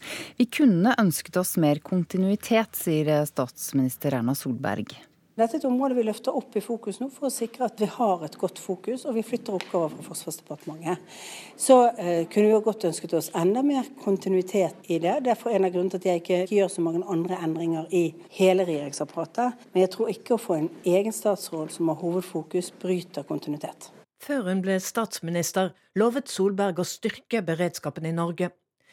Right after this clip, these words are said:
Speaker 3: Etter Gjørv-kommisjonens flengende kritikk av innsatsen tjueandre juli, var det særlig koordineringen som skulle bli bedre.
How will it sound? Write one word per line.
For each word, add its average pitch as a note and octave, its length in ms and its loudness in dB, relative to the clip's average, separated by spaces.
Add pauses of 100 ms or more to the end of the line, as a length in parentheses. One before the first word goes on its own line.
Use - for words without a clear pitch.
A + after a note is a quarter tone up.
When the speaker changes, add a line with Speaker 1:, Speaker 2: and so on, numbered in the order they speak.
Speaker 3:
Etter B2+ 220 -4
Gjørv-kommisjonens C#3 1200 -4
flengende F#3 420 2
kritikk - 480 -6
av C#3+ 140 -4
innsatsen E3+ 720 -4
tjueandre D#3 500 -4
juli, F3 380 0 (340)
var E3+ 80 0
det F3+ 80 -6
særlig G3 420 -4
koordineringen E3 960 -2
som C#3+ 200 -12
skulle D#3 340 -8
bli D3 160 -6
bedre. D#3 400 -6